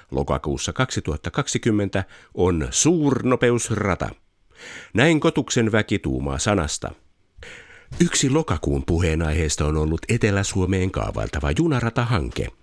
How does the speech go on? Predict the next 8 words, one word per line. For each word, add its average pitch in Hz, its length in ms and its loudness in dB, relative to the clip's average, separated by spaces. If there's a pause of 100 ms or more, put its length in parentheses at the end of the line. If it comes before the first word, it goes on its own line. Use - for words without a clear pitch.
(480)
Hankkeesta 104 500 0
käytetään 80 500 0
nimitystä 82 520 0 (120)
Suomi-rata, 67 920 0 (400)
ja 101 160 4 (120)
kyse 71 260 0
on 80 140 0
suurnopeusradasta. 95 1300 0